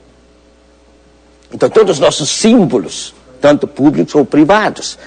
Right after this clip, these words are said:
Então, isso é da cultura. Como também muitos debates, eles puxam, empurram para a questão religiosa, quando não é religiosa. Por exemplo, aborto, aborto não é questão religiosa, é questão humana. Até alguém diz,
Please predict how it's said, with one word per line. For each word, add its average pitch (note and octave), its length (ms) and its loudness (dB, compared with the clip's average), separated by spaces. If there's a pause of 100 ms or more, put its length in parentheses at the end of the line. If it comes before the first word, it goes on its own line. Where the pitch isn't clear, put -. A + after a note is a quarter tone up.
(280)
Então, F#3 440 2
isso F#3 320 0
é G3+ 200 0
da E3+ 160 -2
cultura. G#3+ 480 -2 (180)
Como F3 180 0
também F3 240 2
muitos G3+ 240 -4
debates, D#3+ 560 -2
eles - 360 -6 (460)
puxam, F3 480 2 (200)
empurram D#3 500 2
para A#2 240 -2 (240)
a C#3 160 2
questão C#3+ 340 -4
religiosa, A#2+ 680 -2 (160)
quando D#3 140 2
não E3 80 2
é B3 100 4
religiosa. C3 400 -2
Por - 180 -12
exemplo, D3+ 160 2
aborto, C3 540 2
aborto E3+ 280 0
não G#3+ 60 2
é - 40 -2
questão D3 240 -2
religiosa, A#2 580 -2 (600)
é - 40 -20
questão A#3 240 0
humana. D#3 420 -2 (1300)
Até C#3 160 0
alguém D3 400 2
diz, C#3+ 260 -4